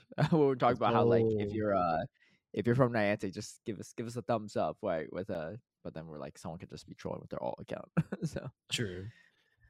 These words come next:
Speaker 1: anyway, we're almost
Speaker 2: Right.
Speaker 1: there. Three more questions, but these are from, um, from the episode with,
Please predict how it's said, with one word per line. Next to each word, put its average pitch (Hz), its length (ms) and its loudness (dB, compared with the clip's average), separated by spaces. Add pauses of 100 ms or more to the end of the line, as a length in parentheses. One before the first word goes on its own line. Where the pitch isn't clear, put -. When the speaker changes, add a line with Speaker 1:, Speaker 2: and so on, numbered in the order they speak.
(420)
Speaker 1:
anyway, 160 480 10
we're 175 100 8
almost 226 240 10
Speaker 2:
Right. - 0 -
Speaker 1:
there. 147 340 8
Three 208 160 10
more 233 100 8
questions, 196 460 10
but 156 140 4
these 165 180 6
are 180 100 8
from, 151 300 8
um, 120 480 4
from 131 400 4
the 117 680 0 (160)
episode 131 420 4
with, 117 400 4